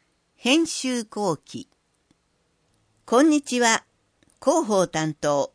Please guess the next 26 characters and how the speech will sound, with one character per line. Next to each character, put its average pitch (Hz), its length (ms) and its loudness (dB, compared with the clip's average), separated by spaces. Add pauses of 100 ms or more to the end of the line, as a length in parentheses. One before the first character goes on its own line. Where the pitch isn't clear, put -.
焼 190 320 0
肉 269 240 0
で 196 120 -4
す。 - 220 -14 (840)
今 294 240 2
月 302 260 -4
号 202 240 0
は、 151 300 -2 (320)
新 277 240 0
た 185 160 -6
に 151 260 -2 (100)
藤 233 400 -4
井 277 40 -4
寺 254 400 2
ア 240 160 2
ン 277 80 4
バ 285 120 2
サ 208 200 -2
ダ 151 200 -2
ー - 20 -2
に 143 180 -4
就 202 260 -6
任 233 280 -4
さ 190 180 -4
れ 180 100 -4
た 165 280 -4